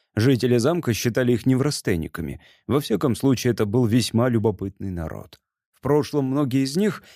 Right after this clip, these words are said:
занимали видное положение в обществе, некоторые прославились в науках и искусстве, но все они, включая и ничем не примечательных, были приверженцами одного из самых оригинальных и даже эпатирующих философских учений.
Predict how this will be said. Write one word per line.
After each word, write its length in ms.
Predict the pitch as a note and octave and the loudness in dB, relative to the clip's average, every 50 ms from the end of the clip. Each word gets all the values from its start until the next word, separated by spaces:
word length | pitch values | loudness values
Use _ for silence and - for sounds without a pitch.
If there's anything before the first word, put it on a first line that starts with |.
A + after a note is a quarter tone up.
| - - | -8 -2
занимали 420 | - A#2 C3+ D3 D3+ E3 E3+ D#3 | 2 4 4 4 4 4 4 4
видное 380 | D3 A#2 A#2 D#3+ D#3+ D#3+ F3 F3 | 4 4 4 2 2 2 0 0
положение 580 | D#3 - D#3+ E3 F3 D#3 B2+ G#2+ G2 G#2 G#2+ | 0 0 0 0 2 2 2 2 2 2 2
в 120 | G#2+ G#2 D3+ | 2 2 2
обществе, 500 | G3 G3 - - F#3+ F3 - F3 F3 - - - _ _ - | 2 2 0 -2 -4 -2 0 0 -2 -2 -4 -12 _ _ 2
некоторые 500 | G2+ C3 E3+ E3 F#3+ F#3 G3 F3+ F#3 E3 | 4 4 4 2 2 0 2 2 2 2
прославились 640 | - C#3+ C3+ - - C#3+ C#3 B2+ C3 B2 A#2 - | 2 0 0 2 2 2 2 2 2 2 0 0
в 120 | - G2+ G#2 | 0 2 2
науках 480 | B2+ C#3 C#3 C3+ A#2 F#2 G#2 F#2+ - - | 4 4 4 2 2 0 -2 -4 -4 -4
и 180 | - B2 A#2+ | 0 2 2
искусстве, 680 | A2 F#2 - - - - F#3 G3+ - - F3 F#3 F3 - - _ _ _ - | 2 2 0 -2 0 0 2 2 0 0 0 0 0 -2 -6 _ _ _ -2
но 240 | - B2 D3 D#3 D3+ | 0 2 2 2 0
все 320 | C3+ - - A3+ A#3+ G#3+ | -2 -4 -2 0 2 2
они, 180 | C#3+ A2 G2 F2+ | 2 2 0 -2
включая 480 | - - C3+ C3+ C#3+ A2+ - C3 C3 | -2 0 2 2 2 4 4 2 2
и 140 | A#2+ - B2 | 4 4 4
ничем 400 | C#3 D3 D3+ - - A2 F#2+ F#2+ | 4 4 2 2 2 2 4 4
не 80 | G2 F2+ | 2 2
примечательных, 760 | - A2+ A#2+ C#3+ D#3 - A3+ A3+ F3 A#2 G#2+ G#2+ G2+ - - - - - _ | 0 0 0 0 2 2 2 2 2 2 2 2 2 0 -4 -12 -20 -6 _
были 240 | - A2+ C3+ C#3 C#3 | 0 2 4 4 4
приверженцами 760 | G#2+ - C3 C3 A2+ C3+ E3+ F3 D#3+ F3+ F#3 E3+ E3+ E3 E3 D#3+ | 2 2 2 2 2 2 0 0 0 0 0 2 2 4 4 4
одного 400 | C#3 A2 A#2 B2+ B2 C3 D3 D3+ | 4 2 2 2 4 4 4 4
из 120 | B2+ - | 2 0
самых 440 | - - - C#3+ E3 F3+ F#3 - - | -2 0 0 0 0 0 -2 -2 -2
оригинальных 680 | E3+ F3 E3+ D#3 F3 F3 D#3 C3 A2+ G#2 G#2 G2+ F#2+ | -2 -2 0 2 2 4 4 4 4 4 2 2 0
и 140 | - - A#2+ | 0 -2 -2
даже 480 | A#2 G2+ F#2+ B2 C#3+ F3 E3+ E3 F3+ - | -2 0 0 0 0 2 2 0 0 0
эпатирующих 840 | - D3 B2 - C#3+ A#2+ G2 - A2+ B2+ C3+ C#3+ C#3 C3 - C#3 A#2+ | 0 0 0 0 -2 -4 -4 -4 -4 -2 -2 -2 -2 -2 -4 -4 -2
философских 760 | - B2 A2+ A2 G2+ - - G#2 F#2+ - - - - - - | 0 0 2 2 0 0 -2 -4 -4 -6 -8 -12 -12 -6 -4
учений. 640 | - G#2+ - - - - - - - - - - | -4 -4 -2 -4 -8 -8 -8 -10 -12 -18 -20 -20